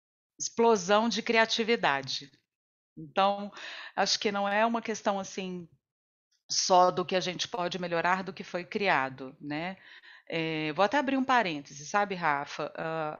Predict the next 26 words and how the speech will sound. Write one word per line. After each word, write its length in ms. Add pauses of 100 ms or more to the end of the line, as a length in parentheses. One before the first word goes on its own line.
até 240
algumas 320
pessoas 320
nos 120
questionaram, 540
"Nossa, 400
a 40
gente 360
tá 120
na 160
era 220
digital", 480
e 100
olha 160
que 100
nem 100
tinha 220
pandemia 500
quando 160
a 60
gente 240
fez 300
o, 160
o 160
jogo, 400
né? 160